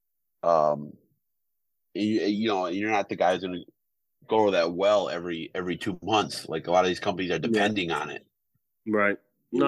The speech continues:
Speaker 1: know?
Speaker 2: there's no way. It's not, it's not sustainable.
Speaker 1: Yeah, and then you see these brands, and they're doing social media videos,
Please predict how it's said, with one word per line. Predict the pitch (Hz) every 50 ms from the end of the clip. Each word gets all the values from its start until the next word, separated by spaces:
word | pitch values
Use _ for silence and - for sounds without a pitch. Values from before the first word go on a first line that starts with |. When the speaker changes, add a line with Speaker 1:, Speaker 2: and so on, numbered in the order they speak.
| 131 123
Speaker 1:
know? | 117 113
Speaker 2:
there's | 113 110 -
no | 123 117 110 107
way. | 107 107
It's | 104 98 - - -
not, | 110 107 107 98
it's | - _ - -
not | 120 110 104 -
sustainable. | - 101 - - - 98 95 98 98 92 92 95 98 _ _ _ _ _ _ _ _ _ _ _ _ _ _ _
Speaker 1:
Yeah, | - 123 131 123 107 98
and | 104 113
then | 123 127
you | 131 131
see | 123 - - - 127 139
these | 135 120 101 90
brands, | 80 - 98 95 98 110 110 107 98 95 92 - - - -
and | - 90
they're | 95 98
doing | 98 98 107 104 101 95 87
social | - - 98 90 - - 95
media | 95 98 101 101 101 95 87 85
videos, | 82 85 92 87 85 85 87 85 85 85 82 80